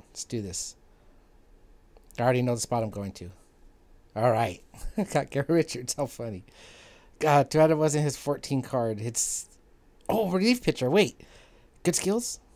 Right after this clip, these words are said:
Pitch machine, giant killer. Oh, shoot. I thought, oh, shoot. I thought <laughs> that was his, um, starting pitcher card. Um,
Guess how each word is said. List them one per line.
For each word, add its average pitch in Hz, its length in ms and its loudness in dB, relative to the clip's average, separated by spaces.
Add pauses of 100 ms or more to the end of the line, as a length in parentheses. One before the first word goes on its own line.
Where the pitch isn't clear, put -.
(220)
Pitch 160 200 -4
machine, 160 320 -4
giant 135 300 -2
killer. 107 300 -6 (840)
Oh, 185 220 4
shoot. - 220 0
I 165 80 8
thought, 226 280 10 (640)
oh, 185 100 10
shoot. 196 280 6
I 156 80 10
thought - 360 4
<laughs> - 40 -4
that 202 140 8
was 202 260 2
his, 151 320 2 (800)
um, 110 520 2 (280)
starting 156 420 4
pitcher 175 320 2
card. 98 400 -4 (2500)
Um, 117 920 -6